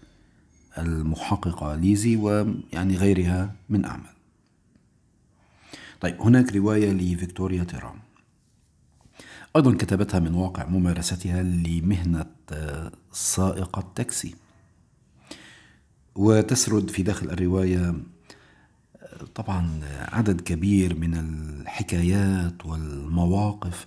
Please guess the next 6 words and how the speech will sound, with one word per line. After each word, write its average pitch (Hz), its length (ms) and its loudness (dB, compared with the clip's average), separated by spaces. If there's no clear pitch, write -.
التي 82 360 -8
عاشتها 90 720 -4
وعانتها 82 960 -4
وهي 80 220 -2
تعمل 87 360 0
كسائقة - 640 -8